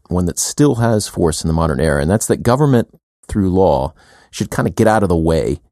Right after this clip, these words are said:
except where it's needed. Government is always, you know, whenever it intervenes, is gonna cause some harm,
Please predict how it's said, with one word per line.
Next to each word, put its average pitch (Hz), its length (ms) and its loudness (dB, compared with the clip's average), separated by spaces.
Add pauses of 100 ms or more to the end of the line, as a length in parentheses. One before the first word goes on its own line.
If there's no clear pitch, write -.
(120)
except - 300 -2
where 110 80 4
it's - 120 -6
needed. 85 440 -2 (420)
Government 104 300 2
is 87 80 0
always, 98 340 4 (260)
you 85 80 -2
know, 76 140 -2
whenever 98 320 2
it 98 60 4
intervenes, 85 680 0 (560)
is 85 180 0
gonna 90 260 2
cause 87 300 0
some 104 260 0
harm, 76 420 -2